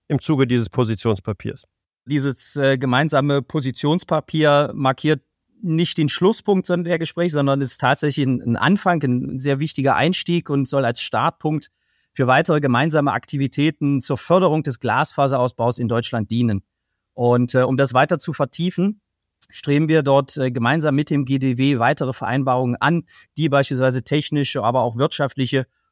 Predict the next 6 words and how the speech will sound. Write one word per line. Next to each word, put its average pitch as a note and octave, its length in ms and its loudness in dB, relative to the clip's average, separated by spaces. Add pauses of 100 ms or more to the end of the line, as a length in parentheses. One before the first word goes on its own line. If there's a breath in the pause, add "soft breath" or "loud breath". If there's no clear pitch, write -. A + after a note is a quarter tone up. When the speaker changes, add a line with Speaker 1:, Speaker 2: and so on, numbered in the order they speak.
Speaker 2:
Kooperationsmöglichkeiten C#3+ 2000 0
gemeinsam C3 500 2
auf A#2 140 -4
Augenhöhe C3+ 400 0
besprechen, C3 520 -2
gemeinsame B2 640 0